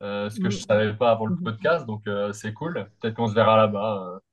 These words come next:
Speaker 1: euh. Et merci, merci encore pour ton temps, en tout cas, euh, ça, ça nous a fait plaisir à Max et à moi.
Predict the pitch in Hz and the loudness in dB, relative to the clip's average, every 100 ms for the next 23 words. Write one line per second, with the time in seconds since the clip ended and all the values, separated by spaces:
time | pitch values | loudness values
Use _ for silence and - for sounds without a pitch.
0 | _ _ - _ _ - 107 104 113 127 | _ _ -20 _ _ -10 -4 0 0 0
1 | - 151 143 143 151 139 143 - 123 143 | -2 -2 -2 0 0 2 0 0 -8 -6
2 | 143 135 113 110 117 107 101 98 101 104 | 0 -2 -2 -4 -2 -2 -2 -6 -8 -10
3 | 104 98 - 104 104 - 110 107 104 104 | -8 -8 -10 -12 -10 -10 -12 -12 -8 -2
4 | 95 92 92 95 _ 95 92 92 | -2 -2 -6 -10 _ -16 -14 -16